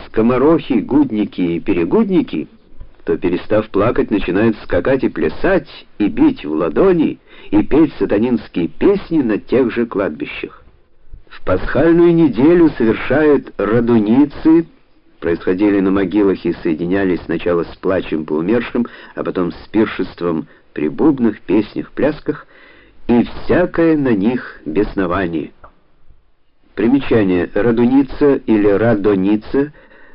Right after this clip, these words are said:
поминки на кладбище, во время которых пили сами и угощали покойников. В ночь под праздник Рождества святого Иоанна Предтечи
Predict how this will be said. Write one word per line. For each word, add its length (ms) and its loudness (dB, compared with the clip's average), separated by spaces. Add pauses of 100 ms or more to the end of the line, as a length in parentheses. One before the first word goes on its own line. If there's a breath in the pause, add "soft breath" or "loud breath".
(120)
поминки 500 2
на 180 4
кладбище, 800 0
во 120 2
время 260 2
которых 680 0 (180)
пили 280 0 (120)
сами 420 2
и 240 -4
угощали 760 0
покойников. 800 -6 (1700)
В 160 -10
ночь 420 2
под 200 0
праздник 560 2
Рождества 800 0 (300)
святого 460 2
Иоанна 460 2
Предтечи 920 -2